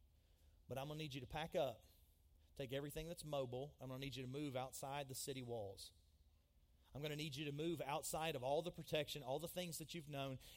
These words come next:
everything else, the gods that you've worshiped, the God that your father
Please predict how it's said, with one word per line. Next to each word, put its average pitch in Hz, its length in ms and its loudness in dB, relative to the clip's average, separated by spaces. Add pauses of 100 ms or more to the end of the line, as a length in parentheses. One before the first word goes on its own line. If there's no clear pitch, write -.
everything 170 420 2
else, 139 200 0
the 135 100 -2
gods 160 500 2
that - 220 2
you've 127 160 -2
worshiped, - 480 0
the 139 60 -2
God 160 480 2
that 135 160 -2
your 131 80 -4
father 170 440 2